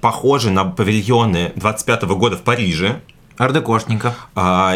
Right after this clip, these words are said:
Speaker 1: и это тоже такие складчатые поверхности, это тоже большие декоративные панно симметричные, это тоже, а, ступенчатые формы, и это безумно яркие цвета.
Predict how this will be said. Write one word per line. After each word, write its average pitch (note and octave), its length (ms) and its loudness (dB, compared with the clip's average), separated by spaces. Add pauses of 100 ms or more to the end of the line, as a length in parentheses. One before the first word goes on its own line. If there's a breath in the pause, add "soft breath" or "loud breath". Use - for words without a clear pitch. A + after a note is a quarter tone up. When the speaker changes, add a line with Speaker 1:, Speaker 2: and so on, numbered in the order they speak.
Speaker 1:
и A2 60 -2
это C#3+ 220 0
тоже C3 280 2
такие G2 280 -2
складчатые A2 760 -2
поверхности, A#2 1000 -2 (140)
это A2+ 420 -2
тоже A#2+ 420 0
большие G2+ 560 0
декоративные G2 680 -2
панно G2+ 480 -2
симметричные, A#2+ 920 -4 (340 loud breath)
это A2+ 240 -2
тоже, A2 800 0 (240 loud breath)
а, F#2 420 0
ступенчатые G#2+ 800 -2
формы, E3 800 0 (240 loud breath)
и C#3 320 -2
это A#2 180 -2
безумно F2+ 360 -4
яркие F2 380 -6
цвета. D#2+ 380 -8